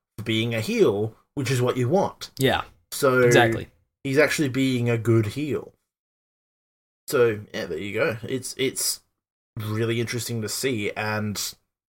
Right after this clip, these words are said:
Speaker 1: I agree with everything you just said, sorry, but, um, continue.
Speaker 2: Yeah, so, but aside from all that, right, Edge is not the youngest he's ever been.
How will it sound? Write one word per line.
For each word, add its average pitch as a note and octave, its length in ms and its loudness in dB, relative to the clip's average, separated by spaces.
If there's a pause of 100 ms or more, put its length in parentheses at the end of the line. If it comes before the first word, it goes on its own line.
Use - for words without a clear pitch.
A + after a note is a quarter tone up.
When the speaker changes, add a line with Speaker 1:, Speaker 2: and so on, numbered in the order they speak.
(440)
Speaker 1:
I A#2+ 140 2
agree A#2 540 0
with G2+ 260 -6
everything G2 560 -8 (340)
you A2+ 120 -6
just G2+ 180 -6
said, F#2 200 -4
sorry, F#2 300 -4
but, G2+ 160 -6
um, G2 240 -6
continue. G#2 400 -8
Speaker 2:
Yeah, C#3 220 6
so, C#3+ 540 6 (760)
but D3 280 6 (960)
aside G3 420 6
from D#3 180 2
all A2 220 2
that, G#2 320 -4
right, B2 400 0 (500)
Edge G#3 300 6
is C3+ 580 4 (1160)
not C#3 380 4 (340)
the B2+ 80 0
youngest G#2 480 -2
he's A2+ 120 -2
ever F#2 200 -6
been. F#2 300 -4